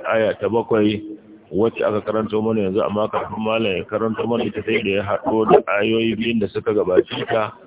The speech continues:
saboda alaƙar ayar da zamu tashi yau da ayoyin da suka gabace ta. Ya ɗauko inda Allah ke cewa, "Yudabbiru al-amra minas sama'i ila al-ardi,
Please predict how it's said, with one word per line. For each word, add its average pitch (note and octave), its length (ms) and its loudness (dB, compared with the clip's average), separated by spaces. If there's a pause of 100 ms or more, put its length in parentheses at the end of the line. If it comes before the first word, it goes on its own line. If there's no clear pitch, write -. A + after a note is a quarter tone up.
(280)
saboda A2+ 560 2
alaƙar A2 640 0 (160)
ayar A2+ 180 2
da - 100 -6
zamu G#2+ 360 0
tashi G#2+ 400 -2
yau A2+ 320 2 (280)
da - 80 0 (120)
ayoyin G#2 300 2
da F2 100 0
suka G2 200 -4
gabace F2 560 2
ta. - 160 -6 (760)
Ya G#2 220 2
ɗauko G#2+ 360 2
inda A2+ 180 2
Allah A2 220 4
ke G#2+ 160 -2
cewa, A2 160 2
"Yudabbiru G#2 560 2
al-amra A2 300 0
minas A2 340 0
sama'i G#2 480 2 (140)
ila A2 120 4 (120)
al-ardi, A2+ 560 0